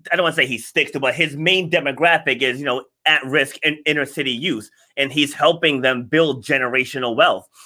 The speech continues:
You know, so despite his rough upbringing, he's, he still flipped the script, and now he's making an impact in the world.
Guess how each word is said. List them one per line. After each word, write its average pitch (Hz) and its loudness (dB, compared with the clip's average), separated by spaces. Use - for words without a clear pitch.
You 123 -12
know, 123 2
so 123 -2
despite 135 2
his 139 -2
rough 127 2
upbringing, 123 0
he's, 160 2
he 160 0
still 165 2
flipped 160 0
the 139 -4
script, 165 0
and 120 0
now 135 4
he's 127 -2
making 127 0
an 123 0
impact 131 -2
in 117 -6
the 113 -4
world. 117 -2